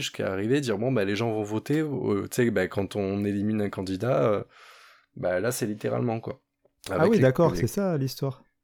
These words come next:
Speaker 1: Oui, ben, en fait, voilà. Donc, sauf qu'ils en sont arrivés à un point où ça redevient une con-, concentration. Donc, les gens, ils ont des numéros, et les gens votent, euh, il y a des matons qui les défoncent. Enfin, tu vois, si les gens, ils disent, ah, ben,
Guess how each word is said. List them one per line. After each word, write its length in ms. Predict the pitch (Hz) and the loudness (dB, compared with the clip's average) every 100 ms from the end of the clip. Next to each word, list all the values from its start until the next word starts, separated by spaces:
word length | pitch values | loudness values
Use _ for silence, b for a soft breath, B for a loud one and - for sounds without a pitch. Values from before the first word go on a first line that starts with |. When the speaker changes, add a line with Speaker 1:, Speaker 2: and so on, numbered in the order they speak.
| _ - | _ -4
Speaker 1:
Oui, 380 | 175 320 359 359 | 0 2 2 2
ben, 240 | 135 123 | 4 4
en 80 | 117 | 4
fait, 220 | - 170 | 2 2
voilà. 320 | 175 113 131 - | 4 4 4 0
Donc, 300 | 117 117 - 127 | -2 -2 -10 0
sauf 260 | 156 - | 0 2
qu'ils 260 | 139 123 117 | 2 4 4
en 40 | 110 | 0
sont 200 | - 107 | 2 2
arrivés 200 | 104 98 | 4 2
à 40 | |
un 80 | 95 | 0
point 180 | 123 113 | 0 -2
où 140 | 190 | -2
ça 260 | - 101 95 | 0 2 2
redevient 520 | 98 113 113 101 110 | 0 0 0 0 0
une 200 | 143 131 | 0 0
con-, 180 | 120 120 | -4 -6
concentration. 680 | 120 - 131 120 - 90 - _ - | -6 -6 -4 -2 -4 -8 -12 _ -14
Donc, 180 | - 95 | -10 -6
les 80 | |
gens, 160 | 87 101 | -4 0
ils 340 | 123 104 95 | 2 2 0
ont 60 | 101 | 0
des 140 | 107 | 2
numéros, 720 | 104 95 95 87 113 160 170 - B B B B B _ _ | 2 0 -4 0 2 2 0 -8 B B B B B _ _
et 180 | - 101 | -4 -2
les 160 | 98 | -2
gens 260 | 90 95 120 | -2 -2 0
votent, 500 | 92 98 120 131 - | 0 2 0 0 -2
euh, 160 | 98 101 | 0 2
il 40 | |
y 40 | |
a 60 | 101 | 2
des 100 | 107 | 2
matons 400 | 104 98 120 107 | 2 0 -2 -6
qui 160 | - 98 | -6 -8
les 80 | |
défoncent. 500 | 92 92 - 143 156 | -6 -6 -2 0 0
Enfin, 160 | - 92 | -2 -4
tu 120 | - | -2
vois, 100 | 127 | -2
si 160 | - 107 | 0 0
les 100 | 104 | 2
gens, 260 | 117 120 | 2 2
ils 60 | 113 | 0
disent, 140 | 110 - | -2 -4
ah, 160 | 165 | -2
ben, 300 | 127 113 113 | 0 0 -4